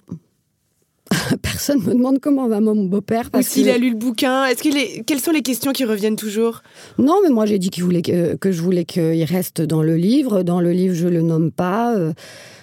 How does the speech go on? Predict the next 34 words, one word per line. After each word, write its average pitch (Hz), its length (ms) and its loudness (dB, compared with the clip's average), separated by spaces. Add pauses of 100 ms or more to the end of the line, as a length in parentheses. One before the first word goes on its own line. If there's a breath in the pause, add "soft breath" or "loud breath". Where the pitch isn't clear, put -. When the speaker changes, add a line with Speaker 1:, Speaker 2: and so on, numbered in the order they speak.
Speaker 1:
vous 208 80 0
savez, 247 380 2
hein, 240 80 2
moi, 208 160 2
j'ai 196 140 0
un 185 140 0
rapport 214 360 -2
au 233 80 2
réel, 196 500 2
euh, 151 440 0
qui 175 280 -2
est, 165 60 0
euh, 165 560 -2 (340 loud breath)
compliqué, 247 580 0
hein. 208 180 -2 (320)
Je 175 80 -4
suis, 95 440 0
je - 60 -4
suis - 180 -4
mieux 226 160 2
dans 233 120 0
la 214 100 -2
littérature. 196 840 -2
Euh, 180 160 -2
je 160 120 -4
fais 180 220 -4
des 190 200 0
allers-retours, 180 600 -2
euh, 160 180 -2 (400 loud breath)
avec 190 300 -2
le 185 100 -2
réel. 196 400 0
Peut-être 262 300 -2
que, 233 200 -2